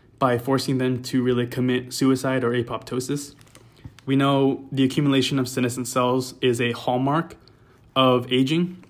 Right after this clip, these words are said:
and it can wreak a lot of havoc by secreting inflammatory cytokines. We call them sasps,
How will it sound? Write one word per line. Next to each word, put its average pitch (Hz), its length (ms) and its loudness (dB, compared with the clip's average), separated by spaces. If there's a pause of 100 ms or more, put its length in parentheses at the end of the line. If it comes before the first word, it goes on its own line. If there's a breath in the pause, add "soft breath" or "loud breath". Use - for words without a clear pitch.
(260)
and 127 360 2
it 127 100 -2
can 127 140 0
wreak 123 160 0
a - 20 2
lot 120 160 2
of 120 120 -6
havoc 135 440 0
by 117 320 0
secreting 127 720 -4 (680 loud breath)
inflammatory 127 1000 0 (160)
cytokines. 156 720 0
We - 180 0
call 131 200 2
them 117 120 -2
sasps, - 640 -2